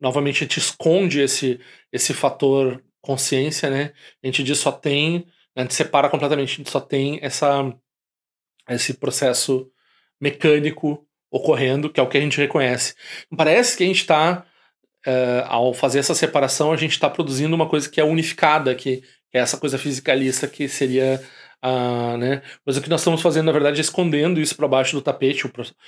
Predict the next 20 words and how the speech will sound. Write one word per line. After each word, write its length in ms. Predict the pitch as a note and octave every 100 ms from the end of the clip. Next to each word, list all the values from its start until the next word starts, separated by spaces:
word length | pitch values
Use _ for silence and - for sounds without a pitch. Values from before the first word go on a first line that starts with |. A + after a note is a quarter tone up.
| - - -
o 80 |
processo, 800 | - C#3 - C3 B2+ C#3 A#2+ A2 F2+ _ _ _ _ _ _ _ _ -
a, 420 | A2+ G#2 G2 G2 _ _ _ _ _ _
a 200 | A#2 G#2+
consciência 500 | - C#3+ - D4 -
mesmo, 300 | D3 D3+ B2
a 40 |
nossa, 520 | A#2 B2 - C3+ B2+ C#3
né? 260 | B2+ C#3+ - _ - - - _
Então, 340 | D3+ D#3+ E3 _ _ _ _ -
o, 100 | C3+ _ _ -
no 160 | F#3
fim 500 | F3+ - D#3+ D#3+ G3
das 200 | G3+ F#3
contas, 440 | - D3 C#3+ D#3 D3
o 60 |
que 100 | D3+
acontece 800 | D#3 D#3 C#3 C3 C3+ C3+ - F3+ F3+ - - _
não 280 | D3 D3 C#3
é 420 | C3 D3 F#3